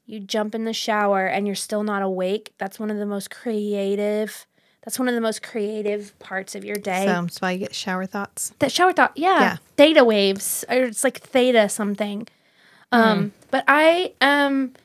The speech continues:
Speaker 1: really trying to learn reconnect because
Speaker 3: Yes.
Speaker 1: I am displaced because I am never alone with myself, ever. And I don't wanna be.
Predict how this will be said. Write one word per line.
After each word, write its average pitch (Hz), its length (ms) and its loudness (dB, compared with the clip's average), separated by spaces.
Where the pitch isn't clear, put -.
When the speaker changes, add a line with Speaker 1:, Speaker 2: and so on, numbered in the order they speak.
Speaker 1:
really 262 400 6
trying 214 480 0
to 208 500 2
learn 190 460 0
reconnect 208 720 -4
because 180 460 0
Speaker 3:
Yes. - 20 -2
Speaker 1:
I 233 80 6
am 269 220 2
displaced - 1120 -6
because 214 300 -2
I 208 120 2
am 196 280 0
never 185 260 0
alone 175 400 -2
with 170 180 -12
myself, - 580 -10
ever. 147 420 -2
And 277 100 6
I 294 60 6
don't 285 180 4
wanna 233 220 4
be. 143 260 -6